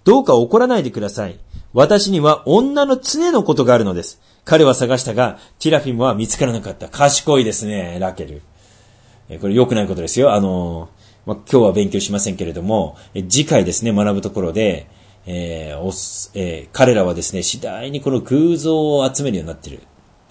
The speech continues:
まあ、場面が出てきますけれども、ここが始まりでしたね。で、次に、そこでヤコブは怒ってラ-、ラバンを咎めた。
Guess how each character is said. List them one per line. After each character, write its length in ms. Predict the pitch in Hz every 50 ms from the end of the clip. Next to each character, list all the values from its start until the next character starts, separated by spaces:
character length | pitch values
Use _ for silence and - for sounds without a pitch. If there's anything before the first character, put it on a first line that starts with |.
| - _ _ _ _ _ _ _ _ _ -
ま 100 | 69 65
あ、 60 | 67 73
場 120 | - 95
面 120 | 90 87 82
が 40 |
出 80 | 82 85
て 80 | - -
き 80 | -
ま 80 | 76 73
す 60 | -
け 80 | - 76
れ 60 | 73
ど 60 | 92
も、 100 | 104 104
こ 100 | - -
こ 140 | - 135 117
が 80 | 117
始 200 | - - 110 104
ま 120 | 98 95 87
り 80 | 82
で 80 | 76 73
し 80 | - -
た 80 | - 92
ね。 160 | 98 104 101 _ _ _ _ _ _ _ _ _ _ _ _ _ _ _ _ _ _ -
で、 80 | - 120
次 220 | - - 160 151
に、 240 | 123 131 151 160 - - - -
そ 180 | - - 202 196
こ 100 | 214 220
で 120 | 208 202
ヤ 120 | 208 208
コ 120 | 208 208 208
ブ 80 | 202
は 80 | 151 117
怒 260 | 107 117 120 - 160
っ 100 | 160 160 -
て 100 | - 113
ラ-、 320 | 101 120 139 139 147 139 -
ラ 180 | 131 139 156
バ 100 | 151 151
ン 120 | 139 110 98
を 60 | 92
咎 320 | 90 - - 120 110 139
め 140 | 127 120 104
た。 160 | - 98 80